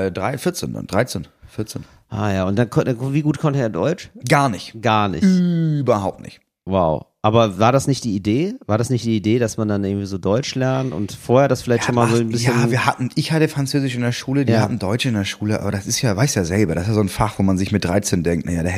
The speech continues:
Speaker 1: da knie ich mich jetzt ja nicht tief in die Materie ein.“
Speaker 2: Nee, das
Speaker 1: Abgesehen
Speaker 2: stimmt.
Speaker 1: davon hatten wir, wir hatten was, wir hatten vielleicht ein Jahr lang Französisch zu dem Zeitpunkt. Also da war ganz, „Je m'appelle.“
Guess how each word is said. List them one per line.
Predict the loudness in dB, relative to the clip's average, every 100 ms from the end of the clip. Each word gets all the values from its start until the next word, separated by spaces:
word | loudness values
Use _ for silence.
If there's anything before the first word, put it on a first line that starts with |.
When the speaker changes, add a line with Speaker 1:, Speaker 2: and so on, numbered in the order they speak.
| -2
Speaker 1:
da | -2
knie | 0 2 2 2
ich | 0
mich | 2
jetzt | 2 2
ja | 2
nicht | 0 -2
tief | -6 -4
in | -2
die | 0
Materie | 0 -2 0 0 -2 -8
ein.“ | -8 -10 -12 -18 -6
Speaker 2:
Nee, | -2 0 0
das | 2
Speaker 1:
Abgesehen | 2 4 2
Speaker 2:
stimmt. | 2
Speaker 1:
davon | 2 0 -2
hatten | -2 -2
wir, | -2 -2
wir | -2
hatten | -2 -4
was, | -4 -6 -4
wir |
hatten | -4 -4
vielleicht | -6 -6
ein | -4
Jahr | -2 -4
lang | -6
Französisch | -8 -8 -4 -4 -6 -8
zu | -8
dem | -8 -8
Zeitpunkt. | -10 -10 -10 -6
Also | -4
da | -2
war | -2
ganz, | -2 0
„Je | 2 4
m'appelle.“ | 6 6 4 2 2